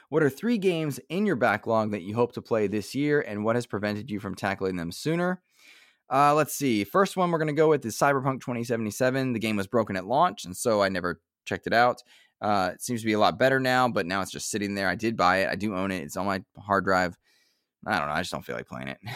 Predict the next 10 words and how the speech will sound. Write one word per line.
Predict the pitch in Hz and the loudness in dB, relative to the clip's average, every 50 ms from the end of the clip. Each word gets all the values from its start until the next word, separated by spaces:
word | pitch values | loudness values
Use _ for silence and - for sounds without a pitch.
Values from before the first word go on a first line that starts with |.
| - - - 143 - | -8 -4 -4 -4 -4
<laughs> | _ - 165 151 156 _ - - | _ -20 -18 -18 -18 _ -2 2
Um, | 117 120 110 107 101 98 95 - _ - | 4 4 4 4 2 0 -2 -6 _ -6
Tunic, | - 180 185 190 220 240 247 - _ _ - | 0 2 2 4 4 2 0 -2 _ _ -14
same | - - 139 143 156 147 123 | -8 -2 -2 0 0 0 0
thing. | 113 117 135 156 185 202 202 - | -2 -2 0 0 -2 -4 -6 -6
It's | 110 107 110 | -8 -6 -2
there. | 98 107 110 120 143 160 160 - | 0 2 4 4 4 2 2 -2
I've | - 87 | -6 0
got | 90 90 110 139 | 4 6 6 6
it. | 170 - | 4 0